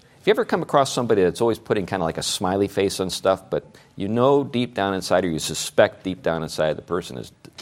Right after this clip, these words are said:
just not <laughs> as they're presenting themselves? That it's all kind of, like, on the surface, but deep down there's something else? You don't get that with David.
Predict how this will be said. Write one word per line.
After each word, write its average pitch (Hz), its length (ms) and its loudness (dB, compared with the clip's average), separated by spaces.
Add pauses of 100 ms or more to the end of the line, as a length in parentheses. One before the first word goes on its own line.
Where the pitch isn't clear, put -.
(280)
just - 240 -4
not 76 520 -2 (280)
<laughs> - 240 -6 (440)
as 90 200 0
they're 87 100 2
presenting 82 440 0
themselves? - 500 -8 (640)
That 90 140 -4
it's - 120 -4
all 98 140 4
kind 92 240 -4
of, 82 220 -4
like, 76 280 -4
on 90 180 2
the 95 60 0
surface, 98 460 0
but 73 180 -8
deep 95 240 -4
down 87 280 0
there's 76 180 -4
something 85 300 -4
else? 87 500 -6 (1080)
You 160 80 6
don't - 160 6
get 196 140 4
that 107 160 6
with 85 120 -4
David. 69 400 -4